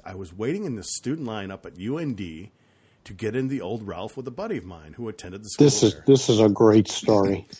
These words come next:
Speaker 2: <laughs>
Speaker 1: "We got out of line and went to the arena l-, lobby to warm up as the Gophers bus pulled in. As the players were going through the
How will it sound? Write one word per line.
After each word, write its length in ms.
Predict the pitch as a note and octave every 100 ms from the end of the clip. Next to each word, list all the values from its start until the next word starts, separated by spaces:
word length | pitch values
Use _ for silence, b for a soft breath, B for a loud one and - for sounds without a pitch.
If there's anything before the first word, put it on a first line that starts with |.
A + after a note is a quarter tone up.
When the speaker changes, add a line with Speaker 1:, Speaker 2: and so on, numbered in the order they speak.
| _
Speaker 2:
<laughs> 200 | _ -
Speaker 1:
"We 120 | A#2+
got 300 | A#2+ C3+ F#3+
out 200 | F3+ F3+
of 120 | E3
line 400 | C3 G#2+ G#2 C3 E3 -
and 180 | G#2 -
went 160 | A#2+ -
to 80 |
the 100 | D3
arena 300 | A#2 G#2+ G#2
l-, 280 | A#2+ B2 F#2+ _ _ _ _ _ _ _ _
lobby 400 | - G#2 G2 A2
to 80 | A#2+
warm 240 | F#2+ G2 A2
up 120 | A#2
as 100 | F#2+
the 120 | F#2
Gophers 360 | F2+ F2 A2 -
bus 220 | E3+ F#3+
pulled 300 | - F#2 D2+
in. 80 | C#2 _ _ _ _ _ _ _ _ _
As 160 | F#2+
the 100 | F#2+
players 500 | A2 - G#3 B3 F#3
were 80 | A#2+
going 380 | F#2+ C3+ F#3 A3+
through 240 | - D3+
the 260 | D3+ F#2+ F2+